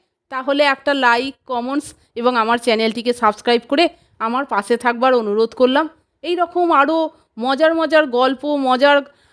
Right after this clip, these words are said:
হাসির জোকস ইত্যাদি আরও অনেক গল্প আমি উপস্থাপনা করব আমার চ্যানেলে।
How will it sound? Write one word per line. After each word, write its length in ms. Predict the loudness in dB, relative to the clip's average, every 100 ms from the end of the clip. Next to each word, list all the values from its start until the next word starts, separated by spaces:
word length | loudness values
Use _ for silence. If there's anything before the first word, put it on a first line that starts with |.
| _ _
হাসির 480 | -8 -4 -2 -2 -2
জোকস 360 | -4 -6 -8 -10
ইত্যাদি 380 | -2 0 2
আরও 240 | 2 2 0
অনেক 240 | -4 -4
গল্প 300 | 0 0 0
আমি 140 | -4 -4
উপস্থাপনা 600 | -4 -4 -4 -6 -4 -4
করব 460 | -2 -4 -2 -4
আমার 220 | -4 -8 -4
চ্যানেলে। 460 | -4 -2 0 -2